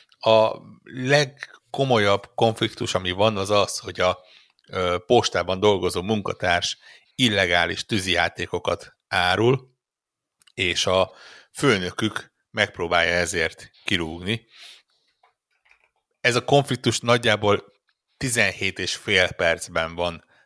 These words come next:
felvezetve, elmagyarázva és le is zárva egyébként, tehát gyakorlatilag nem létező.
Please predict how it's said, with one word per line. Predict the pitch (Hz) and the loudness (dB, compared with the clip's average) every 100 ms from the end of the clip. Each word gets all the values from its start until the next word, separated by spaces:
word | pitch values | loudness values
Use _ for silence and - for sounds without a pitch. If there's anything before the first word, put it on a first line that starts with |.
| _ | _
felvezetve, | 117 120 104 90 87 95 | 0 2 2 0 -2 -2
elmagyarázva | - 95 90 85 85 82 82 80 | -4 -2 -4 -4 -2 -2 -4 -8
és | - - | -10 -6
le | 92 | -2
is | 85 78 | -2 -4
zárva | - 82 80 85 82 | -6 -4 -4 -2 -4
egyébként, | 82 82 _ 98 110 - | -4 -6 _ -4 -4 -2
tehát | 87 - - _ _ _ _ _ _ _ _ _ _ _ _ - | -4 -6 -12 _ _ _ _ _ _ _ _ _ _ _ _ -2
gyakorlatilag | 117 - 87 85 90 82 85 | -2 0 -2 -4 -4 -6 -6
nem | 80 82 | -8 -8
létező. | 95 - 107 135 | -8 -4 0 0